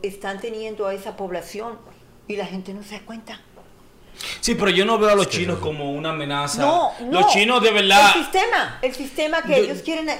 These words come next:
Speaker 2: no, yo, yo, yo entiendo, mira, yo le estaba diciendo a una estadística que el, el setenta y cinco por ciento de las transacciones en el mundo el año pasado se hicieron con los bancos norteamericanos.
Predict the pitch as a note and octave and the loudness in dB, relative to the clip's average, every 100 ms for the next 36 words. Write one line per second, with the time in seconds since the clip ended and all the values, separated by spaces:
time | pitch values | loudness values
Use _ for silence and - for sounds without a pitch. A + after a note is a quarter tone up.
0 | A#3+ A#3+ A#3+ G#3 F#3 G#3+ G#3 A#3+ - A3+ | -2 0 -2 0 0 2 2 2 0 0
1 | B3 G#3+ G3+ F#3+ D#3+ D#3 G#3 A#3+ A#3+ G3+ | 0 0 0 2 0 0 -2 -2 -2 -4
2 | G3 G3 F#3+ F#3+ F#3 F3 E3+ F3 F3 D#3 | -2 -2 -2 -4 -4 -4 -4 -4 -2 -2
3 | D3+ - C#3+ C#3 B2 B2 - C#3+ C#3+ C#3+ | -2 -8 -8 -4 -4 -4 -6 -4 -4 -6
4 | - B2+ - D3+ C#3+ C#3+ E3 F#3+ G3+ F#3+ | -10 -10 -8 -6 -6 -6 -6 -6 -6 -6
5 | F3+ E3+ D#3+ D3 C#3 C3+ C3 B2+ - D3 | -6 -6 -4 -4 -6 -8 -8 -10 -8 -8
6 | C#3+ C#3 C3 B2+ B2+ C3 B2+ A#2+ A#2 A#2+ | -8 -8 -10 -8 -8 -8 -8 -6 -6 -6
7 | B2+ C#3 B2 A#2+ A#2 A2+ A#2 - C3 C3+ | -8 -10 -8 -6 -6 -6 -8 -8 -8 -8
8 | B2+ B2 B2+ B2 C3 B2 C3 A#2+ B2 A#2+ | -6 -4 -4 -6 -8 -6 -8 -8 -8 -8
9 | A#2+ A#2+ B2 - | -10 -10 -12 -12